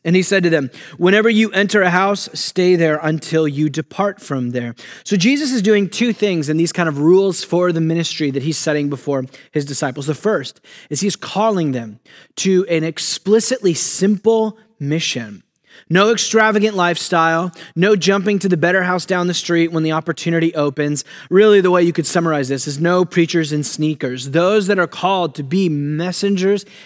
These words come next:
heralds of the kingdom of God, are meant to embody a simple lifestyle. Their mission is saved, shaped by a simplicity of their possessions,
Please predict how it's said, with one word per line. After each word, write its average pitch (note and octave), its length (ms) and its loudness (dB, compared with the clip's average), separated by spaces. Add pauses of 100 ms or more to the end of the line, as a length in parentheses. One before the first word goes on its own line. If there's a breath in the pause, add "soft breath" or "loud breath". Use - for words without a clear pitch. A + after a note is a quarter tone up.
heralds G#3 460 0
of F3+ 80 -2
the E3 60 -6
kingdom F#3 300 -2
of C#3+ 140 -4
God, D3+ 380 0 (340 loud breath)
are D#3+ 100 0
meant E3+ 240 0
to G3 140 -2
embody C#3+ 680 -2 (260 soft breath)
a C#3+ 100 -6
simple E3 720 -4 (240 soft breath)
lifestyle. C3 760 -6 (380 soft breath)
Their F#3 140 4
mission G#3 380 2
is F3+ 120 0
saved, G3+ 580 0
shaped D#3+ 440 0
by D#3 140 0
a D#3 120 -4
simplicity G3+ 880 -2
of E3+ 160 -2
their F3 120 0
possessions, D3+ 760 -4